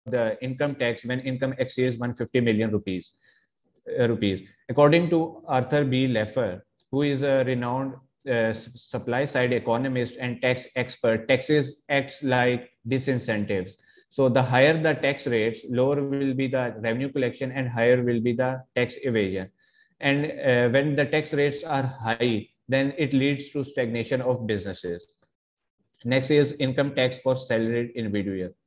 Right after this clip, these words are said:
So, uh, the government has, uh, reduced the number of tax slabs to seven in this budget, and, uh, but they have increased the tax rates in some slabs, and the top marginal income tax is around thirty-five percent.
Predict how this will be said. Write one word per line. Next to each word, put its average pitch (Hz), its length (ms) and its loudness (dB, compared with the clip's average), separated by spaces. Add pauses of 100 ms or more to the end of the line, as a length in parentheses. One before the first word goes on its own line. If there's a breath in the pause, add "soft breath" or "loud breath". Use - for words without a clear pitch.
So, 135 420 2
uh, 127 160 10
the 127 140 6
government 151 420 4
has, 131 480 0
uh, 120 280 0
reduced 135 460 0
the 139 100 0
number 131 300 0
of 135 220 -2
tax 117 240 -4
slabs 151 380 -4 (200)
to 139 80 0
seven 104 520 -2 (260)
in 117 140 0
this 127 180 2
budget, 131 520 2 (260 loud breath)
and, 131 420 0
uh, 120 460 4 (260)
but 135 200 0
they 147 160 2
have 139 260 0
increased 135 500 -2
the 135 320 -2
tax 127 260 -4
rates 123 400 -2
in 123 180 -4
some 120 280 -4
slabs, 110 480 2 (260 soft breath)
and 127 180 2
the 127 100 6
top 135 300 4
marginal 135 680 0 (120)
income 143 320 -2
tax 120 260 -2
is 127 260 -2
around 117 320 -4 (120)
thirty-five 110 480 0
percent. 87 320 -8